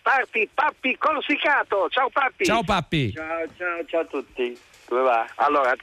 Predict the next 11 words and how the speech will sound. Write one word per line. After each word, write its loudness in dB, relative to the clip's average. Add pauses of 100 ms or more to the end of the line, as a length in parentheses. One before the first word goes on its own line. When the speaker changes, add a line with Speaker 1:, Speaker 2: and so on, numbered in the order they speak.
Speaker 1:
trovare, 2
trovare 0
Pappi 0
in, -4
eh, 2
trasmissione 0
è 2
un 0
regalo, 0
insomma, 0
eh. -2